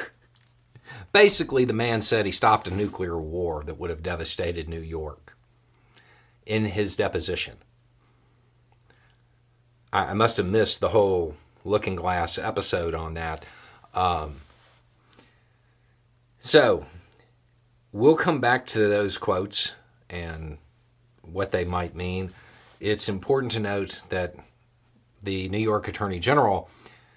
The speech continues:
has come out and said that Trump routinely overestimated his personal net worth.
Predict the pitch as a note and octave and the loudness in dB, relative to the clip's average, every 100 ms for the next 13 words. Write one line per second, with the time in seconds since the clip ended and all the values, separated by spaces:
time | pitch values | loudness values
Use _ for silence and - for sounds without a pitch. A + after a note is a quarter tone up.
0 | _ _ _ - G#2 G2+ F#2+ - F#2+ F#2+ | _ _ _ -4 0 0 -2 -4 -4 -6
1 | F#2 - G2 F#2 E2+ F2 - G#2+ G2+ - | -8 -4 -2 0 -2 -6 -2 -2 -2 -4
2 | G#2 G#2 G2 D3+ E3 D#3 C#3 B2 A2 G#2 | -4 -4 -2 -2 0 0 0 -2 0 0
3 | G#2 - F#2 F#2+ F#2 F2+ E2+ - - - | 0 -2 -4 -2 -2 -4 -8 -14 -20 -20
4 | - F#2+ F#2 - B2 A#2+ A#2+ G#2 G2 F#2+ | -4 -4 -4 -2 0 2 0 -4 -4 -6
5 | - F2 A2+ A#2+ - | -6 0 4 4 0